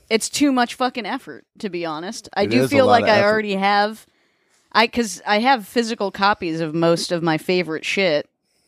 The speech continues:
Speaker 1: and I'm, I just won't get rid of it. You know what I'm saying? There's not that much more that I have to,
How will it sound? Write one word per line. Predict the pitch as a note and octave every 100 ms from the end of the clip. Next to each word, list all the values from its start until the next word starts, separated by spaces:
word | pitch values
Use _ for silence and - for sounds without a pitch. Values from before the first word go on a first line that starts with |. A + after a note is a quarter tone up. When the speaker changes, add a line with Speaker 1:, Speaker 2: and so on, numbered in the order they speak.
| _ _ _
Speaker 1:
and | F3 F#3
I'm, | G3+
I | G3 G3
just | F#3 G3
won't | E3+ D#3+ F#3 G#3 D#3+
get | F#3 G3
rid | D#3 G3+
of | A#3 -
it. | C2 - _ _ _
You | F#3
know | G3
what | G3+
I'm | G#3
saying? | A#3+ B3 C4+ _ _ _
There's | G3 G#3
not | C#4+
that | A#3+ A3
much | A3 A3
more | G#3+ A3
that | A3
I | G3+
have | G#3 G#3
to, | G3+